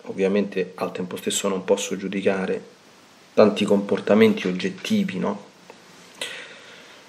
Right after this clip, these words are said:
Partecipi, celebri una messa, vedi una persona che ha fatto la comunione, fatta la benedizione,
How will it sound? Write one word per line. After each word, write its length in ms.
Partecipi, 760
celebri 320
una 100
messa, 320
vedi 140
una 100
persona 300
che 80
ha 20
fatto 240
la 80
comunione, 720
fatta 340
la 120
benedizione, 840